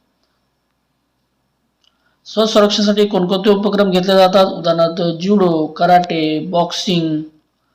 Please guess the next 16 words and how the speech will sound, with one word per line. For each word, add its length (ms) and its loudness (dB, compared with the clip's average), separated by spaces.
तायक्वांदो 840 -2
इत्यादी. 680 -2
शिक्षक 400 0
विद्यार्थ्यांना 680 2
स्वसंरक्षण 680 -4
म्हणजे 320 -4
काय, 420 4
दक्षता, 680 -2
स्वसंरक्षण 680 -2
तंत्र 360 2
याविषयी 500 -2
व्याख्यान 540 2
व 160 -2
प्रात्यक्षिकाच्या 920 0
आधारे 440 4
समजावतात. 920 0